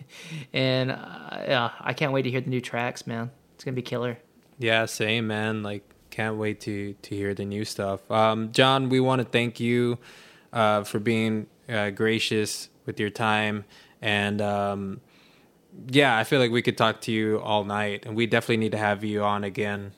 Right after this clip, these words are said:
Speaker 2: you know, uh, so we can just pick your brain and, and talk more music. But, uh, it's been fun, man. We, we appreciate, um, having you on, man. And,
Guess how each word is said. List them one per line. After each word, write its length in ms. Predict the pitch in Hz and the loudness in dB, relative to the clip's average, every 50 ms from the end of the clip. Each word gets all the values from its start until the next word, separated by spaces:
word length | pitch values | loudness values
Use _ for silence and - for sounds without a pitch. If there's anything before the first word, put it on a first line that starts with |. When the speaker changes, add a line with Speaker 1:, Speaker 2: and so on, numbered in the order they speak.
| _ _ - | _ _ -14
Speaker 2:
you 140 | 131 113 101 | -10 -8 -8
know, 240 | 98 95 95 95 - _ _ - - - - 147 123 | -6 -6 -8 -10 -12 _ _ -20 -20 -20 -16 -10 -6
uh, 380 | 107 98 98 95 95 98 95 92 | -4 -2 -2 -2 -2 -4 -6 -6
so 160 | - - 104 | -4 -4 -2
we 100 | 101 101 | -2 -2
can 200 | - - 101 95 | -4 -6 -6 -4
just 320 | - 101 - - - - _ _ - | -4 -6 -6 -8 -12 -16 _ _ -6
pick 180 | 127 - - 113 | -6 -4 -2 -2
your 80 | 104 | -2
brain 380 | 90 - 101 101 101 101 101 98 | 0 0 -2 0 0 -2 -2 -6
and, 180 | 98 98 98 98 _ - - - - - - - | -8 -10 -12 -14 _ -20 -20 -20 -20 -20 -16 -10
and 160 | 104 104 - | -10 -6 -2
talk 320 | - 117 107 101 - - | 0 0 0 0 -2 -4
more 180 | 107 104 104 101 | -4 -2 -2 -2
music. 540 | 101 101 101 104 107 101 107 98 92 - - | -2 -2 -2 -2 -2 -2 -4 -6 -8 -6 -4
But, 200 | 104 101 101 101 | -2 0 0 0
uh, 260 | 101 101 98 101 - | 0 0 0 -2 -4
it's 220 | - 139 127 - - | -2 -4 -4 -2 0
been 180 | - 139 131 | 2 2 2
fun, 320 | 127 - 123 117 120 120 120 | 2 2 2 2 2 2 2
man. 400 | 117 113 113 113 113 110 107 104 | 2 2 2 2 0 0 -2 -2
We, 340 | 110 110 110 110 107 - - - - - - - _ _ | 0 0 0 0 -2 -4 -8 -14 -20 -20 -20 -20 _ _
we 140 | - 117 113 | 0 0 0
appreciate, 640 | 110 - - 123 117 - - 127 117 117 117 113 110 | 0 2 0 0 0 0 0 0 2 2 2 2 2
um, 580 | 113 110 110 107 107 104 104 101 101 101 - - _ _ _ _ _ _ _ _ _ - - | 2 2 2 2 2 2 2 0 -2 -6 -10 -14 _ _ _ _ _ _ _ _ _ -10 -4
having 300 | - 113 110 113 113 110 | -2 0 0 0 0 -2
you 140 | 110 104 | 0 0
on, 340 | 98 98 101 107 120 131 127 | 0 0 2 2 2 0 0
man. 260 | 123 120 120 120 120 | -2 -2 -2 -4 -4
And, 320 | 110 107 104 104 98 - | -6 -6 -6 -8 -10 -12